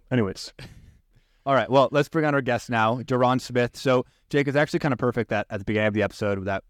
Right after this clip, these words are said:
Speaker 2: we talked about A I because Duron just co-founded an app called Air that's leaning heavily into the use of A I for athletes. Now,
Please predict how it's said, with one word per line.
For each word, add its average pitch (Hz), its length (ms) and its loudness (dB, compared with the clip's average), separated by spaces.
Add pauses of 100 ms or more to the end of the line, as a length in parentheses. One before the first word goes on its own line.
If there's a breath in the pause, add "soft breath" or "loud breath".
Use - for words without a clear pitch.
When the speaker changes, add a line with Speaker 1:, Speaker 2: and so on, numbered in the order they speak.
(120)
Speaker 2:
we - 60 -8
talked 123 320 0
about 104 300 2
A 101 140 -4
I 87 200 -2
because 104 640 -2 (260)
Duron 131 320 2
just 127 180 -4
co-founded 127 480 0
an 107 80 -2
app 104 200 -2
called 101 240 -4
Air 110 260 0
that's 104 220 -4
leaning 110 180 0
heavily 127 420 0
into 113 160 -2
the 104 120 -2
use 135 340 0
of 120 100 0
A 110 120 2
I 98 240 0
for 98 240 -6
athletes. 101 440 -6
Now, 110 180 0